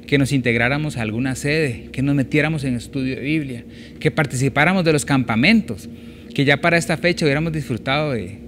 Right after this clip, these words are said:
¿qué? ¿Cuántos? Tres o cuatro campamentos en el año, y ninguno se pudo realizar. O todas las actividades sociales que se tenían ya dispuestas en calendario. Yo veía el calendario y ya habían actividades sociales dispuestas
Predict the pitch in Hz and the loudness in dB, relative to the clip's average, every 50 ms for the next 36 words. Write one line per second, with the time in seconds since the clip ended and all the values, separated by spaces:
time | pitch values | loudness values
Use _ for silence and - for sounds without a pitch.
0 | - - - - - 151 143 120 - 127 127 131 - 117 - - 139 156 190 175 | -18 -18 -16 -8 -4 -4 -4 -2 -4 -6 -8 -8 -8 -12 -6 -2 0 0 0 0
1 | - 131 107 - 139 139 - 135 - 170 160 131 127 117 139 160 170 165 151 143 | -2 -4 -4 -4 -6 -4 -6 -6 -6 -6 -4 -2 -2 -2 -2 -2 -4 -6 -6 -6
2 | 127 117 120 131 156 151 127 117 - - - - - - - - - - - - | -6 -6 -6 -6 -6 -8 -8 -10 -14 -16 -18 -18 -18 -18 -18 -18 -18 -18 -18 -18
3 | - - - 120 123 127 127 127 147 196 208 202 170 - - - 147 156 160 156 | -14 -6 -2 2 4 4 6 8 10 10 10 10 8 4 2 0 2 2 4 4
4 | 160 151 127 - - 143 143 131 - - - - - - - - - - - - | 4 4 2 2 0 0 -2 -2 -4 -8 -14 -18 -18 -18 -18 -18 -20 -20 -20 -20
5 | - - - - - - - - - - - - - - - - - - - 117 | -20 -20 -20 -20 -20 -18 -18 -20 -20 -20 -20 -20 -20 -20 -20 -20 -16 -10 -8 -4
6 | - - 151 147 156 156 180 - - 147 135 131 131 143 151 156 131 143 151 160 | 0 2 4 4 4 4 2 2 4 4 6 6 6 6 4 2 4 4 4 6
7 | 175 170 - 160 - 143 135 120 - 127 123 135 156 180 190 175 160 151 156 175 | 4 4 2 0 0 0 -2 -2 0 0 2 2 2 2 2 2 2 2 2 2
8 | 185 147 - - 185 202 208 208 - - 139 - - - - - - - 135 135 | 0 -2 -2 -2 -2 0 0 0 0 -2 -4 -4 -4 -8 -14 -16 -8 -2 -2 0
9 | 127 - 147 139 135 123 123 120 147 175 202 202 165 120 98 - - - - - | 4 4 4 4 4 4 4 4 4 6 6 4 2 0 -2 -4 -10 -16 -16 -18
10 | - - - - - - - - 117 117 127 143 151 - 170 156 143 127 131 147 | -18 -18 -18 -18 -18 -18 -8 -4 0 2 2 2 2 2 2 2 4 4 4 4
11 | 156 170 165 151 147 151 160 165 175 165 - - 147 131 127 135 151 170 160 165 | 4 4 6 6 6 4 4 4 2 -2 0 2 4 6 6 6 4 4 2 0
12 | 139 - 147 151 180 180 156 151 120 - - - 175 196 208 - - 151 - - | -2 0 0 0 0 0 0 -2 -2 -4 -2 0 0 0 0 0 -2 -6 -10 -10